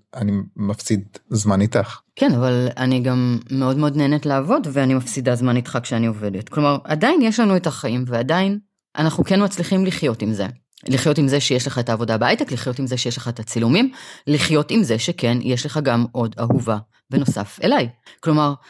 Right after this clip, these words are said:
Speaker 2: זה הכל שאלה של איזה תווית אנחנו שמים על זה. תחשוב על זה רגע.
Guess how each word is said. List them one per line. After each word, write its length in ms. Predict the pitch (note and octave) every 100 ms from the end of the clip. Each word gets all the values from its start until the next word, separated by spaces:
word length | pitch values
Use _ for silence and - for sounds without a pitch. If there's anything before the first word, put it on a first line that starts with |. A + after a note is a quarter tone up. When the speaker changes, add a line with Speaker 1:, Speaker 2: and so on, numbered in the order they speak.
| - -
Speaker 2:
זה 240 | C#3 B2
הכל 260 | C#3 B2+ G#3
שאלה 340 | A3 B3+ A#3
של 160 | C#4+ A3+
איזה 200 | E3 F3
תווית 300 | F3+ E3+ F3+
אנחנו 240 | F#3 F3
שמים 360 | E3+ F#3 G#3 E4+
על 60 | D4
זה. 140 | A#2+ G#2+ - -
תחשוב 300 | - - A3
על 80 | C#4+
זה 120 | C#3
רגע. 220 | A2 G#2+